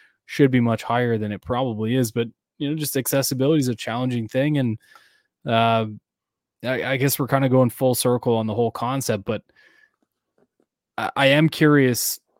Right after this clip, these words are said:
overall from everything you've seen, what is the product that you presume this year will make the biggest splash? I'll give you two ones.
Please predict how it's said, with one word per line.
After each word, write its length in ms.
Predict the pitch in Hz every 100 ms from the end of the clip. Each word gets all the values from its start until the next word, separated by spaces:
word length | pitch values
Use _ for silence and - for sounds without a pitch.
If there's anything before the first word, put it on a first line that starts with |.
| _
overall 720 | 156 143 123 123 127 123 113 113
from 220 | - 127
everything 420 | 131 135 131 123
you've 180 | 113 104
seen, 680 | - 151 143 113 104 104 104 _ _ _ _ _ _ _ _ _ _ -
what 400 | 110 113 135 143
is 180 | 143 123
the 100 | 117
product 680 | - 123 120 113 110 -
that 180 | 123 110
you 460 | 101 113 113 113 110 _ _ _ _ _ _ _ _
presume 800 | - 139 117 107 123 139 135 123
this 300 | 117 110 117
year 680 | 117 120 98 90 101 117 - _ _ _
will 340 | 123 117 104 95 _ _ -
make 300 | 131 127 -
the 80 | 120
biggest 340 | 117 110 -
splash? 720 | - 123 113 113 - - - _ _ _ -
I'll 100 | 113
give 160 | 123
you 80 | 123
two 320 | - - 160
ones. 440 | 131 104 92 110